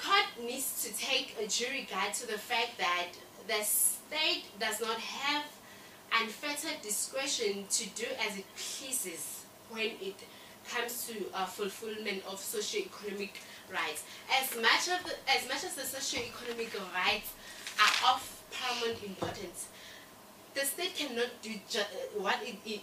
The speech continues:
it pleases, my justices. It has to look at, uh, other, other authorities, uh, um, authorities, my justices. So here, we, uh, our, our argument is based on section twelve of the South African Schools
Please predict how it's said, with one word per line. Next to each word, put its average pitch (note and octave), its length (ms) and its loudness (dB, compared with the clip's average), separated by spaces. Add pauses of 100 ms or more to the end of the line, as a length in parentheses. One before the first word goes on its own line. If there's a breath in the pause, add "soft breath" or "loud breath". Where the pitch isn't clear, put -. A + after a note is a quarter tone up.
it G#3+ 200 -10
pleases, G#3 560 -4
my F#3+ 80 -2
justices. F#3+ 540 -6 (180)
It A3+ 140 2
has D#4+ 340 0
to D#4 60 -2 (120)
look A3+ 220 -2
at, G#3+ 340 -4 (380 loud breath)
uh, G#3+ 140 6 (120)
other, - 320 6
other C4 360 6
authorities, G3+ 540 -2
uh, G3 360 0
um, F#3 80 -4 (260)
authorities, A3+ 920 -4
my F3+ 60 -6
justices. F3+ 480 -8 (300 loud breath)
So C#4+ 180 2
here, D#4 420 4 (560 loud breath)
we, C4 240 -4 (160)
uh, A#3 360 8
our, A3 120 10 (220)
our A3+ 240 6 (180)
argument D4+ 440 2
is G#3+ 180 -4
based G#3 320 2
on A3 140 0
section C4 340 -2 (200)
twelve - 280 -2 (1120)
of A#3 140 8
the G#3 80 2
South G3+ 300 2
African A3+ 320 -4
Schools - 600 -4